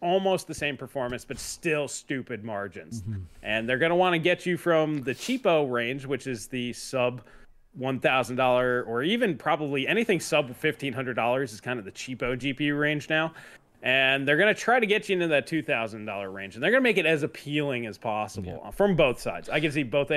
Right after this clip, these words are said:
Speaker 1: M D and Nvidia doing that.
Speaker 2: Well, let's look at what we already know. So what we already know is that Navi twenty-one versus Navi twenty-two is, oh, sorry, n-, yeah, yeah, it's Navi twenty-one, right?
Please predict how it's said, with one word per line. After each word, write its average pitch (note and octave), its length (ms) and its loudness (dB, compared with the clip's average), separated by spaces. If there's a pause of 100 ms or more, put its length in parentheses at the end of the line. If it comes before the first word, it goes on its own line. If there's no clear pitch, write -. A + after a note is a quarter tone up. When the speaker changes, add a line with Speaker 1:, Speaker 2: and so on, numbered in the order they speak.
(120)
Speaker 1:
M E3 140 0
D C#3 320 -2
and C#3 220 -2
Nvidia B2 440 -2
doing G2+ 280 -8
that. F#2 200 -16 (160)
Speaker 2:
Well, F3 140 6
let's A3+ 320 2
look A3 180 8
at G3 140 4
what D3 180 4
we C#3+ 180 6
already A2 360 4
know. F2+ 200 -6 (680)
So - 180 4
what C#3+ 120 6
we D#3+ 120 6
already A3+ 360 6
know D#3 380 0 (260)
is C#3 220 -2
that C#3 200 2
Navi D#3+ 480 0
twenty-one E3 640 0 (1080)
versus C3+ 460 0
Navi C#3 400 2
twenty-two C3 720 -2 (640)
is, B2 440 0 (380)
oh, C3+ 100 2
sorry, D3+ 200 4
n-, C3+ 240 0
yeah, C#3+ 160 4 (180)
yeah, C#3 160 0
it's B2 100 -2
Navi D#3+ 240 2
twenty-one, A2+ 380 -2
right? B2 200 -4